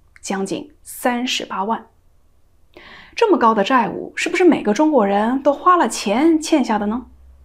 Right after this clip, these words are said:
五百三十万亿的债务兑换成美金大约七十多万亿。别忘了，其中有一百名中国人在瑞士存了八万亿，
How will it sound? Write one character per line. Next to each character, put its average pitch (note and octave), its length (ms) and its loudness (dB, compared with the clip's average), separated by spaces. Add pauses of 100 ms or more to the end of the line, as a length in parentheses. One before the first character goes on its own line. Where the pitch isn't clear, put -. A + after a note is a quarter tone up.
(480)
五 G#3+ 100 0
百 A#3 180 2
三 C4+ 200 -2
十 - 120 0
万 A#3 200 0
亿 F#3 60 -2
的 G3 80 0
债 C4 240 2
务 - 160 -6 (200)
兑 F#4+ 100 2
换 E4+ 160 2
成 D4+ 120 0
美 C4 200 2
金 E4 380 4 (180)
大 A#3+ 140 2
约 B3 200 2
七 B3+ 200 -2
十 - 100 -2
多 F3+ 120 2
万 F3+ 220 0
亿。 - 160 -10 (520)
别 D#4+ 120 4
忘 F#4 240 2
了， - 280 -2 (120)
其 - 160 0
中 D#4 340 2 (140)
有 G3+ 220 -2
一 F4+ 140 6
百 G3+ 200 0
名 F#3 220 0
中 C#4 180 0
国 G#3+ 160 2
人 E3+ 380 -4
在 D4 140 0
瑞 F#4 320 4
士 - 380 -6
存 - 200 -6
了 F3+ 60 -2
八 C4 220 0
万 D#4+ 240 2
亿， - 160 -16